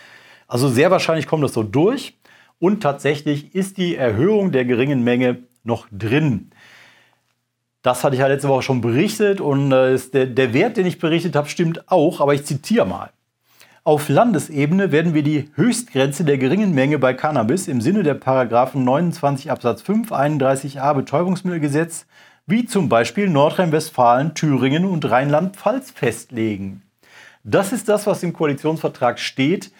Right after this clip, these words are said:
Ich habe letzte Woche ja schon gesagt, zehn Gramm war, äh, in der Diskussion, äh, so wie es in den Medien stand. Und es geht auch um zehn Gramm, weil alle drei genannten Bundesländer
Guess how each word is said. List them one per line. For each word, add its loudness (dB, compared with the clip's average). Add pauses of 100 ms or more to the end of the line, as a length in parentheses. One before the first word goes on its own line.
(240)
Ich -2
habe 0
letzte -2
Woche 0
ja 0
schon -4
gesagt, -2
zehn 0
Gramm 2
war, 4
äh, 2
in 0
der 0
Diskussion, -2
äh, -2
so -2
wie 2
es -2
in 0
den 0
Medien 0
stand. 2
Und 0
es -8
geht 2
auch 2
um -4
zehn 0
Gramm, 0
weil 4
alle 0
drei 2
genannten 0
Bundesländer 0